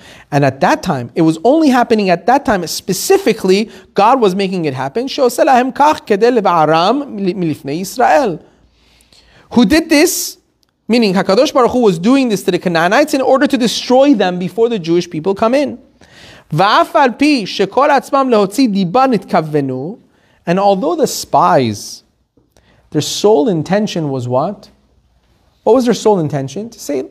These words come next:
to, to, to say negative things about Israel. That was their intention. They said Lashon Hara about Israel. They had their own personal incentives why they wanted to say negative things about Israel, but that was their main intention.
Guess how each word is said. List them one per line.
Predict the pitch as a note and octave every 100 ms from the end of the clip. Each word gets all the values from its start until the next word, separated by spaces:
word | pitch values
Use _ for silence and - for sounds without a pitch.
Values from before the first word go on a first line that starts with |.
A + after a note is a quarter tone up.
| _ _
to, | -
to, | - - - - -
to | B3+
say | - D4
negative | C4 B3+ A#3+ A3+
things | - G#3 D#3
about | D3 C#3
Israel. | D3+ B2+ - -
That | - -
was | F#4+
their | E4+
intention. | D4+ B3+ G#3 - - _ -
They | A3+
said | C4
Lashon | C#4 G#3+ G#3+
Hara | F#3 F#3+
about | F3+ D#3
Israel. | C#3 A#2+ A2+ A#2+ _ _ _ _ _
They | -
had | A3+ C#4+ B3
their | G#3
own | - A3 A#3
personal | G#3 - G#3+ - F#3+ F3 E3+ D#3+ - _
incentives | E3 D3+ F#3+ F#3 F3+ D#3+ C#3+ C3+ - _ _ _ -
why | C#3 E3+ F#3+
they | F3
wanted | D#3 D#3+ D#3
to | D3
say | D#3+
negative | D3+ D3 C#3+ C3+
things | D3+ C#3
about | C3+ C3
Israel, | F#3 A#3 C4+ - -
but | C4
that | D#4+ G4
was | E4
their | D#4 A#3
main | A#3 A#3+
intention. | G3+ E3 C#3 - -